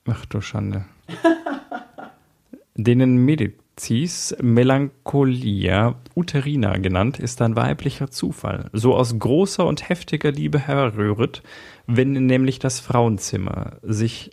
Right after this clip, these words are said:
allzu arge Liebesideen und brünftige Fantasien, also machet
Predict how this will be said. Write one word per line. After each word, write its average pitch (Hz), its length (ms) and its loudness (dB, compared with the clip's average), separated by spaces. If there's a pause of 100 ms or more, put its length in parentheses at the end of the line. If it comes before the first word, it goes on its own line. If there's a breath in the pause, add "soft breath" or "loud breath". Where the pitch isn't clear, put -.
(400)
allzu 170 520 0
arge 107 540 0
Liebesideen 113 1120 0
und 104 340 0
brünftige 180 720 2
Fantasien, 160 880 0 (1040 loud breath)
also 113 260 2
machet - 540 -2